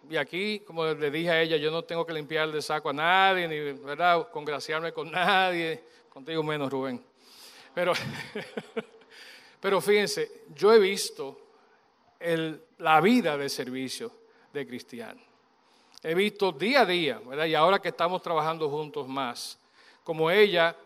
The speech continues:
auténticamente vive una vida en favor, en servicio de los demás. Y eso se logra solamente cuando reconocemos, primero cuando tenemos a, a, a Dios, a Cristo en nuestros corazones,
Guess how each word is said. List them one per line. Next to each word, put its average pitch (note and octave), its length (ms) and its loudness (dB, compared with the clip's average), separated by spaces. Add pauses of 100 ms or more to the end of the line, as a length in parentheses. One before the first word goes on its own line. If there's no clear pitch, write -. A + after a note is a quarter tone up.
(180)
auténticamente D3 1200 -6 (280)
vive D3+ 420 -6
una D#3+ 220 -2
vida C3 440 -6 (400)
en D3+ 160 -12
favor, B2+ 680 2
en C#3+ 160 -14
servicio C#3 580 -10
de B2+ 80 -8
los A#2+ 160 -10
demás. A2 480 -16 (600)
Y F3 80 2
eso G#3+ 180 2
se A#3 120 2
logra A3 300 4
solamente G#3 520 -2
cuando D#3+ 340 -2
reconocemos, D#3 680 -2
primero A3 300 6
cuando G3+ 180 4
tenemos G#3+ 300 4
a, G3+ 180 2
a, E3+ 540 0
a D3+ 40 0
Dios, E3 360 4
a C#3+ 80 0
Cristo F3+ 300 -8
en E3 40 -8
nuestros - 220 -14
corazones, B2+ 600 -10